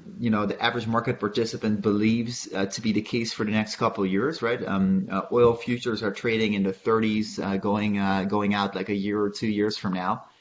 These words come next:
Um, so I, I personally don't think, and I also don't think the market thinks,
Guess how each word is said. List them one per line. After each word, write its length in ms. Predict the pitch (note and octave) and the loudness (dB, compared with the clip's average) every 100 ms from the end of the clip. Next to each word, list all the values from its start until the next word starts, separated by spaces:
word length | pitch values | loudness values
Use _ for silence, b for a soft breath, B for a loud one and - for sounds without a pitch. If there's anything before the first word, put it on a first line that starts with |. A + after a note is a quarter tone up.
| b _ _ - - | b _ _ -16 -6
Um, 300 | A2+ A2 A2 | -2 -2 -2
so 240 | - B2+ A2+ | 0 4 6
I, 240 | C3+ D3 | 6 6
I 140 | B2+ C#3+ | 2 0
personally 500 | - C#3+ C#3+ D#3+ D3 | 2 0 0 -4 -2
don't 220 | D3 D3+ | -4 -4
think, 280 | D#3+ E3+ - | -4 -4 -4
and 180 | A2+ A2 | -2 0
I 120 | A2+ | 0
also 280 | A#2+ B2 A2+ | 0 0 0
don't 220 | A#2 B2+ | -2 0
think 160 | A#2+ A2 | -2 0
the 60 | |
market 480 | G#2+ A#2+ C#3+ B2 - | 0 0 0 -2 -2
thinks, 440 | G2 F#2+ G2+ G2+ | -2 0 0 -4